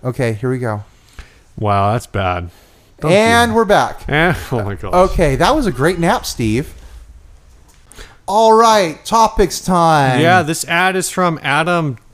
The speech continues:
Speaker 2: Dolhanek.
Speaker 1: It's not an advertisement,
Speaker 2: Uh,
Speaker 1: Steve.
Speaker 2: topic, topic,
Speaker 1: It is
Speaker 2: sorry.
Speaker 1: a topical discussion point.
Speaker 2: Yeah.
Speaker 1: It's a topic.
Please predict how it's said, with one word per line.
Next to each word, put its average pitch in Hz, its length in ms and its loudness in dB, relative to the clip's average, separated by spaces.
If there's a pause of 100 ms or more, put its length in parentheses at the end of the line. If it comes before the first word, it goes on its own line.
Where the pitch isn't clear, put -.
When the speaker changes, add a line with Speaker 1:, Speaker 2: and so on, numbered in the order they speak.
(120)
Speaker 2:
Dolhanek. 127 560 -2
Speaker 1:
It's 196 180 2
not 202 280 0
an 233 140 0 (140)
advertisement, 202 920 0
Speaker 2:
Uh, 220 280 4
Speaker 1:
Steve. 202 160 2
Speaker 2:
topic, 262 500 4
topic, 247 280 4
Speaker 1:
It 285 60 2
is 269 140 2
Speaker 2:
sorry. 156 340 4
Speaker 1:
a - 20 -4
topical 247 520 0
discussion 254 800 0
point. 180 260 2 (580)
Speaker 2:
Yeah. 196 60 2
Speaker 1:
It's 233 100 0
a 269 80 2
topic. 285 720 0